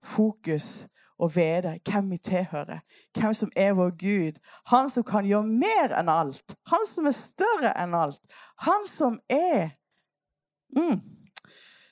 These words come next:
sant, allmektig. Han tilhører vi. Vi kan få lov å legge våre liv i hans sine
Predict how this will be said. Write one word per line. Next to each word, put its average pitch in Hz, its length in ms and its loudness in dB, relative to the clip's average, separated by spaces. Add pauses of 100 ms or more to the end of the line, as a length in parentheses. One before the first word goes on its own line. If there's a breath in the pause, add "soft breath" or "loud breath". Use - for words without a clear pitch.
(120)
sant, 294 480 -2
allmektig. 240 720 -2 (1500)
Han 214 240 -6
tilhører 175 460 -6
vi. 135 160 -14 (720)
Vi 170 80 -4
kan 170 160 -8
få 185 140 -6
lov 190 260 0
å 170 100 2 (200)
legge 175 420 -2
våre 160 240 -4
liv 185 240 -4
i 160 80 -8
hans 160 300 -10
sine 156 220 -12